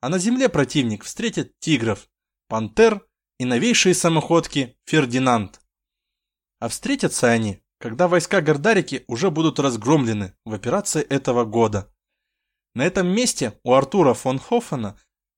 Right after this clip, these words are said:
рефлекторно поджалась и заныла простреленная осенью жопа. Парень старательно расслабил булки, думая про себя. Как раз к маю обещают выписать. Господи, только не на восток. Пусть мне встретятся эти англосаксы,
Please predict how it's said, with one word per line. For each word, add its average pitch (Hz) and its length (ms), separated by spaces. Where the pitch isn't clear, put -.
рефлекторно 175 680
поджалась 175 640
и 156 80
заныла 143 520
простреленная 135 800
осенью 127 500
жопа. 113 480
Парень 180 300
старательно 135 560
расслабил 120 460
булки, 190 520
думая 151 360
про 139 160
себя. 117 440
Как 247 220
раз 214 200
к - 120
маю 160 280
обещают 123 540
выписать. 110 560
Господи, 156 500
только 233 220
не 160 100
на 160 100
восток. 143 540
Пусть 247 280
мне 180 180
встретятся 175 540
эти 175 160
англосаксы, 151 800